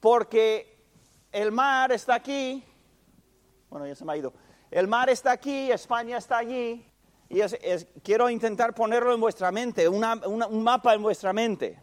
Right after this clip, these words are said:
porque es importante, luego veréis por qué. Así que, a ver, otra cosa.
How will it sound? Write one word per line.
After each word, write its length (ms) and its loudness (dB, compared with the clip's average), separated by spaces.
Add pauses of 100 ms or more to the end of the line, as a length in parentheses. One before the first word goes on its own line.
porque 180 -4
es 100 -4
importante, 840 0
luego 280 0
veréis 280 0
por 180 -2
qué. 260 -6 (640)
Así 380 0
que, 500 -2
a 120 0
ver, 220 -4 (200)
otra 280 -4
cosa. 300 -8